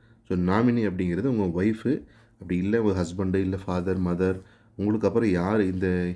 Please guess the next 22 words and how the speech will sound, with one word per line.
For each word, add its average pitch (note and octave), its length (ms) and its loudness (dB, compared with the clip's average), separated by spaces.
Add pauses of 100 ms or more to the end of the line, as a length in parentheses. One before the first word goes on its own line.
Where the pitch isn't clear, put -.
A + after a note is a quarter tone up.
(260)
அ, - 100 -14 (120)
இந்த F2 180 -4
WhatsApp, F#2+ 340 -4
இந்த F2+ 180 -4 (200)
எஸ் F2 180 -6
பி G#2 80 4
ஓ G2+ 60 4
குரூப்பை G2 340 0
வந்து, F2+ 220 0 (420)
எஸ் F2+ 160 -4
பி G#2+ 80 2
ஓட F#2+ 140 4
ஐ F2+ 140 2
டியை G#2 160 2
வந்து G#2+ 180 2
யாருக்கு G2 320 0
கொடுக்கலாம். E2+ 460 -2
சப்போஸ் F2+ 420 -6
ஏதாவது F#2 280 -2
ப்ராப்ளம் F2+ 340 0
இருந்துச்சு F2+ 320 -4
அப்படின்னா F2+ 300 -4